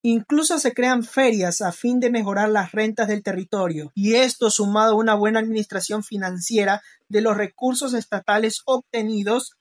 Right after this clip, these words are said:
se facilitó realizar los pagos atrasados a los empleados públicos. Y no solo eso, con los recursos obtenidos se crean pequeñas obras públicas útiles para el territorio,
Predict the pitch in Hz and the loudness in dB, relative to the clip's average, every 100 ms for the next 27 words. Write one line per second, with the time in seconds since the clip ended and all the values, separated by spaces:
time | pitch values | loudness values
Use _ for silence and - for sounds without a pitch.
0 | _ - 240 226 226 226 202 190 254 269 | _ -2 -2 2 0 0 -2 0 2 2
1 | 269 247 254 254 226 240 233 233 233 233 | 0 0 0 0 -2 0 2 2 0 0
2 | 220 214 240 247 240 220 202 196 185 185 | -2 0 0 0 0 0 0 0 -2 0
3 | 185 202 202 - 214 185 160 - 143 - | 2 2 0 -2 -2 0 -2 -6 -12 -12
4 | - - 226 240 247 247 247 214 - 175 | -4 4 8 8 8 8 10 8 6 0
5 | - 202 190 202 180 294 320 330 294 302 | 0 0 0 -2 2 2 4 2 2 4
6 | 214 202 208 208 208 - 202 214 226 - | 4 4 4 4 2 -2 2 2 2 0
7 | 190 202 208 - 208 202 196 - - 214 | 0 2 0 0 0 2 2 0 -2 0
8 | 220 214 214 - - 370 381 240 196 208 | 0 2 2 2 0 4 6 6 4 2
9 | - - - _ 226 208 190 202 190 196 | 0 -10 -20 _ 6 6 6 2 0 4
10 | 277 226 160 151 | 8 8 6 -2